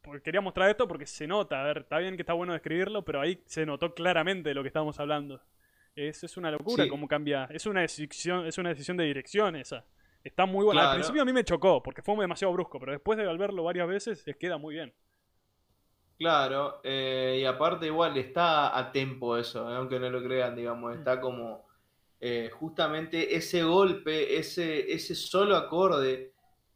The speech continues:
Speaker 2: que pegó ahí, digamos, eh, con, porque ahí teníamos cuánto, al principio teníamos algo más, más tranquilo, ¿viste?
Speaker 1: Sí.
Speaker 2: Teníamos ahí los bongoes que hacían la, eh, la parte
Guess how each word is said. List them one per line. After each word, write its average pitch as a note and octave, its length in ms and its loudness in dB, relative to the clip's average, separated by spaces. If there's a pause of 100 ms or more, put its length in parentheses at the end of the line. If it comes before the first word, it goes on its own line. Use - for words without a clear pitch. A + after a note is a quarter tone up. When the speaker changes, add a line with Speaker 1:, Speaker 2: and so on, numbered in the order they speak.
(340)
Speaker 2:
que B2+ 120 -4
pegó B2+ 440 2
ahí, D#3+ 400 4
digamos, D3+ 640 2
eh, A2+ 480 -2
con, G#2+ 320 -6 (1200)
porque C3+ 280 2
ahí D3 120 2
teníamos F3+ 440 0
cuánto, C#3 520 2
al B2+ 140 0
principio F3 400 0
teníamos E3+ 380 -2
algo E3 180 0
más, D#3 260 -2
más D#3 220 0
tranquilo, C#3+ 600 2
¿viste? C3 240 0
Speaker 1:
Sí. D#3 60 0
Speaker 2:
Teníamos C3+ 380 0
ahí C#3+ 220 2
los D3 160 2
bongoes C#3+ 680 4
que C#3+ 100 -2
hacían C#3 340 -2
la, A#2+ 540 2 (480)
eh, A#2+ 240 -4
la A#2 220 0
parte B2+ 920 2